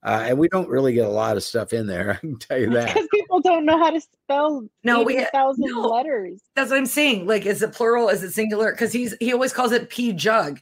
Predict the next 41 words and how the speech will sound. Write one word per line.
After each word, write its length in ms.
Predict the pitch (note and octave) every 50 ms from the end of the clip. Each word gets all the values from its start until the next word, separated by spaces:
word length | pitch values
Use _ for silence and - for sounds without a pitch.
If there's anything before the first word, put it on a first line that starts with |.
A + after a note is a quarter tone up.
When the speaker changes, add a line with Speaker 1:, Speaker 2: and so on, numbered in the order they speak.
| -
Speaker 3:
which 360 | F#3 F#3 A#3 A#3+ - - -
it 120 | - B3+ -
should 160 | - C4+ B3
be 100 | A#3 A#3+
jugs, 640 | F3+ C#3+ G#3+ G#3 F#3 C#3+ D3+ F3 - - - - _ _
right? 280 | - F#3+ F#3+ F#3 G3 F#3 -
If 100 | - -
we're 60 | G3
talking 360 | - - G3 G3+ G3+ G3+ G#3 G3
about 380 | F#3 F3+ F3 F3 E3+ - -
nanas. 680 | F3 F#3 F#3 F#3+ F#3 D#3+ C#3+ C3+ C#3+ D#3 - - - _ _ _ _ _ _ _ -
And 200 | F3 F#3+ F3+ D3+
Speaker 1:
Yeah, 120 | C#3+ B2+
but 120 | A#2+ A2 A2
when 100 | A#2 C3
I 40 | C#3
was 140 | C#3 B2+ A2
talking 320 | - C3 B2 A#2+ A#2+ A#2
about 240 | G2+ G#2+ G#2 G2+ G2
a 20 |
urinal 460 | F2+ G2+ B2+ E3 F#3 C#3 F2+ F2+ F#2+ G2+
as 120 | F#2+ E2+
a 40 | F2+
Speaker 2:
He's 100 | F2+ -
Speaker 1:
singular 380 | - B2+ - - A3+ G2+ F#3
Speaker 2:
talking 180 | A3+ G#3+ A3 A3
Speaker 1:
thing. 80 | G#3 G3+
Speaker 2:
about 220 | G3+ G3 F#3+ F#3 F#3
it. 120 | F#3+ B3+
Speaker 3:
Well, 120 | C4+ C#4 C4+
exactly. 400 | B3+ A3 C4 C#4 C4 - - G3+
Speaker 2:
Or 140 | C#4 C4+
Speaker 3:
So 60 | C4+ -
Speaker 2:
as 60 | -
my 80 | D4
Speaker 3:
you're 60 | C#4 -
Speaker 2:
dad 240 | C#4 C#4 C4 A3+
called 220 | A3 C4 C4 B3 A#3+
him, 140 | B3 A#3 A3+
a 60 | G#3+
pisser. 460 | - - A3 G3+ - - G3 F#3+ F3+